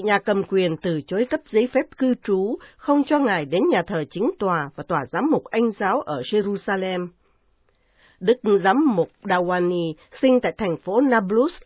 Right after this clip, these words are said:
ở miền Cisjordani và bị nhà nước Israel coi là một người ngoại quốc trên lãnh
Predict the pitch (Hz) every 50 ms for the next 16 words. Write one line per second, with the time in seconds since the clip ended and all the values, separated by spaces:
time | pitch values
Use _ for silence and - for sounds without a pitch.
0 | _ - 185 185 180 185 180 180 170 156 - - 269 277 - _ _ - - 226
1 | 214 - 214 196 220 208 208 208 202 202 202 202 202 202 - - - - - -
2 | - 180 196 - 180 180 180 175 170 180 220 262 - - 311 339 - - 262 254
3 | 254 247 247 254 247 - 254 254 247 226 196 - 156 156 156 - 175 170 165 147
4 | 139 139 151 151 113 - - - - 220 254 339 - _ _ _ _ - - 254
5 | 254 262 247 220 185 285